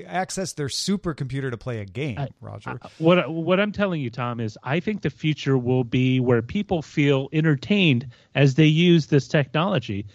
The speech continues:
Speaker 2: because that will
Speaker 1: Mm.
Speaker 2: coerce or at least indulge them to, to use it more.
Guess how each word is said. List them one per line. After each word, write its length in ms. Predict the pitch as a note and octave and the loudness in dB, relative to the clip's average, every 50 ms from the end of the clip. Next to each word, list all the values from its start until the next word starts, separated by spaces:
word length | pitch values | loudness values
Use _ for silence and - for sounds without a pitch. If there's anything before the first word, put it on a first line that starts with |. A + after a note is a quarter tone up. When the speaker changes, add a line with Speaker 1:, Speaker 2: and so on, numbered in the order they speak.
| _ _ - | _ _ -4
Speaker 2:
because 300 | - C3 - D#3 C#3+ B2 A#2+ | -4 0 2 2 2 2 4
that 240 | D3 C#3+ D3 D3+ - | 2 2 2 0 -2
will 680 | C#3+ C3+ C3 C3+ C3 C3 C3 C3 C3 C3 B2+ B2 B2 - _ _ _ | -6 -4 -2 0 2 2 2 2 2 2 0 -2 -6 -10 _ _ _
Speaker 1:
Mm. 320 | C#3 C3+ C3 B2+ C3 C3 B2+ | -16 -14 -12 -12 -12 -12 -4
Speaker 2:
coerce 520 | B2 E3 E3 D#3 D#3+ E3+ E3+ E3+ - - | 0 2 4 4 6 4 4 2 0 -2
or 240 | D#3 C#3+ D3 C#3+ D3 | -4 -2 -2 -2 -2
at 40 | D3 | -2
least 260 | D3 C#3+ C#3 - - | -2 -2 -4 -4 -6
indulge 520 | C3 B2+ B2 A#2 D3 C#3+ D3 D#3+ D#3 C3 - | -6 -6 -4 0 2 2 4 2 0 -2 -4
them 140 | D3 C3 B2 | -4 -6 -4
to, 240 | - - C3 C3 A#2+ | -4 -4 -2 -2 -2
to 160 | A2 - D3+ | -4 -4 -4
use 260 | C3+ C#3 C3+ C3 A#2 B2+ | -2 0 0 0 0 -2
it 80 | G#2+ | -4
more. 420 | G#2+ B2 D3 D#3+ - - - - | -4 -6 -8 -10 -10 -12 -16 -18